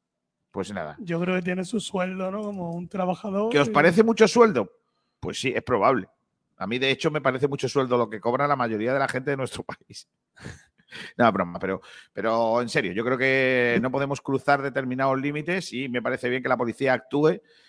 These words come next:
Speaker 1: y que no quede en saco roto este tipo de, de acontecimientos, ¿eh? Ni mucho menos. El Málaga Club de Fútbol, eh, sigo con más noticias, el Málaga Club de Fútbol va a alegar,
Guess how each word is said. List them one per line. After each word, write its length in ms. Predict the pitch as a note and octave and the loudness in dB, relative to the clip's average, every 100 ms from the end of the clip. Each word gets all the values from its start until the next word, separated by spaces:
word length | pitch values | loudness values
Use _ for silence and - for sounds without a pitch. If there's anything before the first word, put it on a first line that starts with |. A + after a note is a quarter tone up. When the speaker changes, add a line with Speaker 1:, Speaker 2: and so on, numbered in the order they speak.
| _ - | _ -12
Speaker 1:
y 100 | B2+ | -2
que 220 | C#3 C3+ | 0 2
no 320 | B2+ D3 D3+ | 0 -2 0
quede 560 | D3 D3+ D#3+ E3+ A#2+ C#3 | 2 2 4 2 2 0
en 140 | D3+ | -2
saco 320 | - C3+ C#3 | 0 0 2
roto 800 | C3 C#3 D3+ D#3 D3 A#2+ G#2+ G2+ | 0 0 0 0 2 0 -2 -4
este 540 | G#2 G#2 C3 B2 A#2 A2+ | -8 -8 -2 0 2 0
tipo 200 | A#2+ B2+ | -4 -4
de, 500 | B2+ A#2 G#2+ G#2 F#2+ | -2 -2 -2 -4 -6
de 80 | A#2 | -8
acontecimientos, 1000 | G#2 G#2 G#2+ G2 G2 G#2 F2+ _ - _ | -8 -8 -8 -8 -6 -6 -8 _ -20 _
¿eh? 180 | G2 B2 A2+ | -10 -10 -8
Ni 140 | G#2 | -8
mucho 260 | G#2 - G2 | -6 -6 -6
menos. 320 | E2+ E2 - - - - - | -6 -10 -16 -20 -18 -18 -6
El 420 | - C#3+ D3 D3+ D3 | 4 6 6 4 6
Málaga 300 | D#3+ F#3+ G#3 | 8 8 8
Club 120 | G#3 | 8
de 80 | G3+ | 6
Fútbol, 520 | - G3+ F3 G3 F#3 _ - | 4 4 6 6 4 _ -4
eh, 380 | C3 C3 B2+ A#2+ | 0 2 4 2
sigo 220 | - E3 D#3 | 0 -2 -2
con 100 | D#3 | 0
más 140 | D#3+ | 0
noticias, 500 | D#3 D3+ E3+ D#3 D#3 | 0 -2 -2 -2 0
el 100 | C3+ | 2
Málaga 280 | C#3+ E3+ E3 | 4 4 2
Club 120 | D#3+ | 2
de 60 | D#3+ | 0
Fútbol 360 | E3 D#3 E3 | 0 0 6
va 100 | D#3+ | 8
a 40 | E3 | 8
alegar, 540 | D#3 D#3 E3 F3 F#3+ | 8 6 6 6 -4